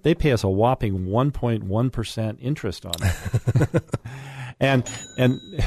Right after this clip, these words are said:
Speaker 1: yeah,
Speaker 2: big,
Speaker 1: right.
Speaker 2: big bucks there. Big
Speaker 1: Big
Speaker 2: bucks.
Speaker 1: bucks. And, uh, as a result, they'll, they're gonna drop our mortgage rate by a quarter percent.
Speaker 2: Mm-hmm.
Speaker 1: Um, well, that's awfully nice, uh, except when you really calculate it, it depends on the value of that mortgage and the principal amount, but,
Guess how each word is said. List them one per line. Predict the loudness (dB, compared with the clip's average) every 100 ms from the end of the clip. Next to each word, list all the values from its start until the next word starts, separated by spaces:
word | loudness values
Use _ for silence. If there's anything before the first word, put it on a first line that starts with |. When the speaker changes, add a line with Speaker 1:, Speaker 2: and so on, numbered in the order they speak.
| 2 0 4
Speaker 1:
yeah, | 6 6
Speaker 2:
big, | 6
Speaker 1:
right. | 6 4 2
Speaker 2:
big | 2 4
bucks | 4 2
there. | 2 2 2 0
Big | 4
Speaker 1:
Big | 6 6 8
Speaker 2:
bucks. | 6 6 4
Speaker 1:
bucks. | -6 -16 -14 -12 0
And, | 4 6 4 2
uh, | 4 6 6 4
as | 4 4
a | 4
result, | 4 8 6 8
they'll, | 6 6
they're | 6 4
gonna | 4 2
drop | 4 4 4
our | 2 0
mortgage | 2 4 4 2 0 -8 -16
rate | -8 0 2 2
by | 0 0
a | 0
quarter | 0 0 0
percent. | -6 -6 -2 -2 -4 _ _
Speaker 2:
Mm-hmm. | -4 -2 0
Speaker 1:
Um, | 4 4 2
well, | 2 4
that's | 4 4
awfully | 2 4
nice, | 2 2 2 -2 -16 _ _
uh, | 2 2
except | 2 2 2
when | 4
you | 4
really | 6 6 6
calculate | 4 2 2 2 2 2
it, | 2
it | 0
depends | 2 2 4 4
on | 2
the | 0
value | 0 2 4 2
of | 0
that | -2 -6
mortgage | -10 -10 -12 -14 -16 -10
and | -8
the | -4
principal | -2 -2 -2 -4
amount, | 0 2 2 0 -4
but, | -4 -4 -4